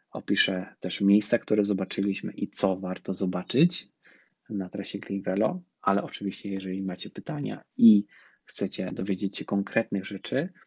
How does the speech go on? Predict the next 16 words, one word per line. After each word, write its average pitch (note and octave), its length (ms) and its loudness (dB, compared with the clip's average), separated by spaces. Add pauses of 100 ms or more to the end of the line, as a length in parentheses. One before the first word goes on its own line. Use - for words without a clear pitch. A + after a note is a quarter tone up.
(1400)
piszcie A#2+ 800 4 (120)
na - 100 -8
maila G#2+ 640 2 (120)
info F#2 560 -4
małpa F#2 460 -6
za - 180 0
nami F#2 240 -2
kropka - 380 -8
p - 140 -8
l. A2 240 -4 (400)
Bardzo G2 240 -2
chętnie - 340 -10
poznam F#2 340 -10
wasze - 280 -8
opinie C3 560 8
i, D3 300 12